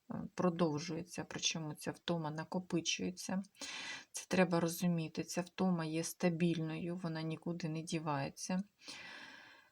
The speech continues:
При цьому, знаєте, м, по принцу шпаг-, е, мечів, м,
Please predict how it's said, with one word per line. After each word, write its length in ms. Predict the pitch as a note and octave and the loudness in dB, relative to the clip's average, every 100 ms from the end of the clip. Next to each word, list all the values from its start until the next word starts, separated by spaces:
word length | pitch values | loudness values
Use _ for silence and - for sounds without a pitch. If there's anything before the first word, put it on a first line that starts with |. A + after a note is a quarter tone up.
| _ _ _ _ _ | _ _ _ _ _
При 180 | G3+ A3+ | 8 8
цьому, 800 | A3+ - A3+ G3+ F3+ E3 D#3 - | 6 6 8 10 6 4 -2 -2
знаєте, 880 | - F#3+ F#3+ G3+ G3+ - E3 D#3+ D3+ - - | -2 4 6 6 2 0 0 0 -6 -12 -8
м, 500 | D#3+ D#3+ D#3+ D#3+ D#3 | -4 -2 -2 -2 -2
по 160 | - F#3 | 6 6
принцу 560 | F#3 F#3 G3 F#3 - E3+ | 6 4 6 2 0 -2
шпаг-, 680 | - - - - G3+ G#3+ G3+ E3 | 6 6 6 6 8 8 4 -2
е, 140 | D#3 | -2
мечів, 680 | D#3 F3 F3+ - A#3 B3 A3+ _ _ - _ _ _ _ _ - | 2 4 6 6 6 4 2 _ _ -20 _ _ _ _ _ -8
м, 240 | E3 D3 | -4 -4